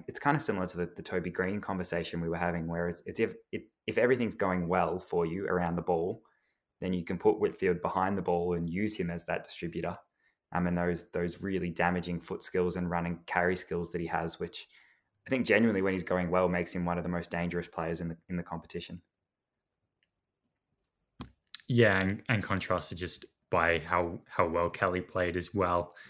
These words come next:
Speaker 2: Uh, another one of their good outside runners. Uh, if they can get them both firing, then that's a dangerous prospect, uh, with, with Tommy Green feeding it out.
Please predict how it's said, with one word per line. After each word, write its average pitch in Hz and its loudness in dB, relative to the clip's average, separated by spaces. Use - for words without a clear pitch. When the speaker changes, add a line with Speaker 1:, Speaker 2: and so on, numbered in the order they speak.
Speaker 2:
Uh, 92 6
another 90 4
one 87 0
of 85 -2
their 85 2
good 82 0
outside 82 -2
runners. 80 0
Uh, 82 4
if - -6
they 92 6
can 92 -2
get 113 6
them 85 -6
both 101 4
firing, 85 0
then 98 -2
that's 90 0
a - -8
dangerous 85 -4
prospect, - -10
uh, 80 -4
with, 82 -6
with 90 -4
Tommy 85 -4
Green 80 -4
feeding 80 -8
it 80 -6
out. 80 -6